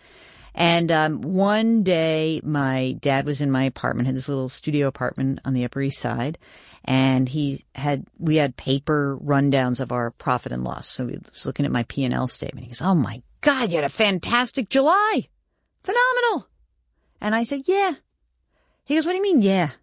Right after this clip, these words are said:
He, I, I said, "I, that was good. It was great." And he looked at me and he goes, "You know what, honey? There is nothing that you are doing for society in this job.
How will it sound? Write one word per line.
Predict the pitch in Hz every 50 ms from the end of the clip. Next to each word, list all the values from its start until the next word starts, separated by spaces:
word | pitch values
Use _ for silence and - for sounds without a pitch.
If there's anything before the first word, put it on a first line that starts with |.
| _ _ _ _ _ _ _ _ _ _ _ _ _ _ _ _ _ _ _ _ _
He, | - 226 226 - -
I, | - 220 - -
I | - 247
said, | - - 285
"I, | 285 220
that | 151 - - 453
was | 523 539 - -
good. | - 403 494 554 508
It | 330
was | 254 262 -
great." | - 339 403 494 - - - _ _ _ _ _ _ _ _ _ _ _ _ _ _ _ _ _ _
And | 202 196
he | 190
looked | 214 311 403 - 403
at | 294
me | 233 220
and | 208
he | 208
goes, | 208 190 185
"You | 226
know | 269 330 359
what, | 359 349 294
honey? | 320 339 330 330 330 339 - _ _ _ _ _ _ _ _ _ _ _
There | - 170 196 277 320 339
is | 339 320 254 -
nothing | 208 196 196 202 208 226 240 - - - 294 285 285 285 294 269
that | 220 190 - -
you | 226 220
are | 202 180
doing | 160 127 123 - 165 160 165 165 170 180 175
for | - - 156
society | - - 135 - - - 131 135 139 143 147 143 156 151
in | 135 123
this | 127 123 -
job. | - - 123 120 - - -